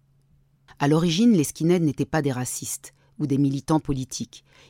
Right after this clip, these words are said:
Ils désignent, à l'origine, un jeune prolétaire britannique aux cheveux tondus. Leur point commun était leur origine sociale modeste, leur amour de la musique noire, soul américaine, ska, rocksteady et reggae, et leur goût pour la bagarre.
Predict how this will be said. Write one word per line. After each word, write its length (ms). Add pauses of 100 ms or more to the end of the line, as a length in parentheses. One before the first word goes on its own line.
Ils 160
désignent, 420
à 40
l'origine, 520 (360)
un 120
jeune 220
prolétaire 480
britannique 640
aux 100
cheveux 320
tondus. 400 (840)
Leur 160
point 200
commun 280
était 260
leur 160
origine 400
sociale 480
modeste, 640 (360)
leur 180
amour 260
de 100
la 80
musique 360
noire, 400 (200)
soul 280
américaine, 720
ska, 480 (180)
rocksteady 680
et 60
reggae, 360 (280)
et 100
leur 160
goût 120
pour 180
la 100
bagarre. 460